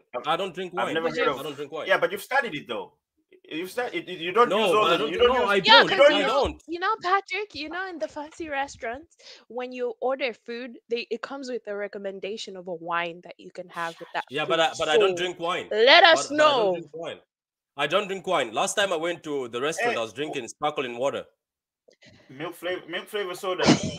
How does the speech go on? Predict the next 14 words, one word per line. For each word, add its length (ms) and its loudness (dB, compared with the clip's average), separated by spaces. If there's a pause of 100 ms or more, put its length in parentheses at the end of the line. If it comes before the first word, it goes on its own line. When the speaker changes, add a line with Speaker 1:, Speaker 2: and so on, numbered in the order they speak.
(100)
Speaker 1:
Re-, 320 -8
read, 300 4
read 220 2
and, 160 2 (160)
read 240 0
and 160 2
wine, 280 6
Emmanuel. 420 -6 (280)
Read 260 -4
and 200 0
wine, 260 -6
you 140 -16
know, 100 -14
your 160 -14